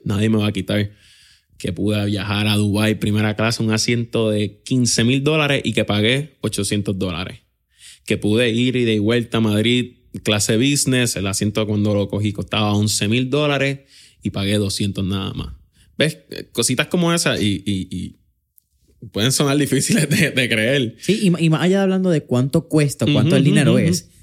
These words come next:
Speaker 2: dejarle saber a las personas que tú puedes lograr estas cosas con un entendimiento financiero práctico.
Speaker 1: Sí.
Speaker 2: Porque hay mucha gente que sabe de finanzas,
Speaker 1: Ujú.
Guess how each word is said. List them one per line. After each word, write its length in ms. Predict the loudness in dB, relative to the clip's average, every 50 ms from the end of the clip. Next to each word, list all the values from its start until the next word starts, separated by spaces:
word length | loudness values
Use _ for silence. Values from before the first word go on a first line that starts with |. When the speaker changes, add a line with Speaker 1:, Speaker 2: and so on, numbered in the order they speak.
| -20 _ _ _ _ _ _ _ _ _ _ _ _
Speaker 2:
dejarle 500 | -4 0 2 2 2 2 2 2 0 0
saber 320 | 0 0 0 2 2 2
a 40 | 0
las 140 | 0 -2 -2
personas 640 | -2 -2 -2 -2 -2 0 2 2 2 2 2 0 -2
que 140 | -4 -4
tú 220 | -4 -4 -6 -6 -4
puedes 300 | -2 0 0 0 0 0 0
lograr 300 | 0 2 2 0 0 0
estas 240 | -2 -2 -4 -6
cosas 600 | -4 _ 2 2 2 2 0 -2 -4 -4 -8 -12 _ _ _ _ _ _ _ _ _ _ _
con 420 | 0 2 4 4 2 0 -2 -6 -14 _ _ _ _
un 140 | 0 2 2
entendimiento 1040 | 2 2 0 0 2 2 2 2 4 2 2 2 0 0 0 0 0 0 -6 -14 _ -20 -20 -14
financiero 920 | -4 -2 0 0 2 2 0 0 0 2 2 2 4 4 4 2 2 0 -4 -10 -18 -10 -4
práctico. 640 | -2 0 0 0 0 -4 -6 -6 -6 -8 -10 -14 _ -6
Speaker 1:
Sí. 280 | -4 -2 -2 -4 -4 -4
Speaker 2:
Porque 160 | -2 0 2
hay 60 | 4
mucha 200 | 4 4 4 4
gente 240 | 4 4 2 0 0
que 100 | 0 0 0
sabe 200 | 0 2 2 2
de 120 | 2 2
finanzas, 480 | 0 0 0 2 2 0 -2 -6 -6 -4
Speaker 1:
Ujú. 320 | -2 -2 0 -2 -2 -4